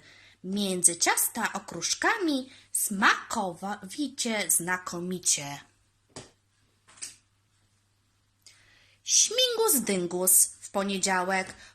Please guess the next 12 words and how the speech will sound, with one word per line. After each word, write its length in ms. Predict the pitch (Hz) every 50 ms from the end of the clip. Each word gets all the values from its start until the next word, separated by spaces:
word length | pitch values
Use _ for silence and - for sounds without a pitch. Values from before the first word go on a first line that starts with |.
| _ _
kurczaczkowi 920 | - - 190 196 190 196 - - 233 233 - - - 202 208 208 247 247 233
piórka 560 | - - 233 233 226 247 - - 262 262 262
zmoczył, 540 | 262 247 226 220 233 233 - 262 254 254 269 - - - - - - -
więc 420 | 247 294 311 294 285 311 302 -
w 120 | - - -
kurniku 680 | - 311 285 302 330 339 311 311 349 339 - - 453
skrył 400 | - - - - - 311 269 254
się 240 | - - - 247 247
śmiało 680 | - - - - 415 392 381 392 320 254 226 233 226 - - - - - _ -
do 240 | 240 294 285 269
następnej 1000 | 247 247 233 247 - - - - 494 523 508 - - 359 359 339 339 302 - - -
Wielkanocy. 1600 | 160 151 - 156 151 170 185 196 190 - - - 180 180 175 160 147 147 151 151 151 - - - - - 160 160 160 156 160